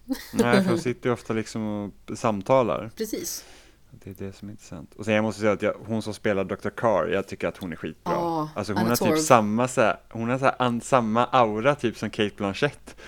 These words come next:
Speaker 2: Man var så här, "Åh, hon är jätteduktig."
Speaker 1: Hon är superduktig, alltså.
Speaker 2: Mm.
Speaker 1: Hon är ju liksom den som håller samman gruppen på något vis.
Speaker 2: Mm.
Speaker 1: Hon är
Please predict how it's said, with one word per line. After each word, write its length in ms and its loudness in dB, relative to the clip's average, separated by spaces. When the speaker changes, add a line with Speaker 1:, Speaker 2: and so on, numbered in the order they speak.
Speaker 2:
Man 200 2
var 100 0
så 140 -2
här, 160 4
"Åh, 200 -2
hon 140 -6
är 40 0
jätteduktig." 920 -8
Speaker 1:
Hon 140 -4
är 40 -4
superduktig, 920 -2
alltså. 240 -2
Speaker 2:
Mm. 460 -8
Speaker 1:
Hon 400 -2
är 160 2
ju 160 2
liksom 560 -4
den 500 -4
som 220 -4
håller 460 -6
samman 640 -4
gruppen 520 -4
på 120 -8
något 240 -6
vis. 420 -8
Speaker 2:
Mm. 380 -4
Speaker 1:
Hon 200 -8
är 240 -10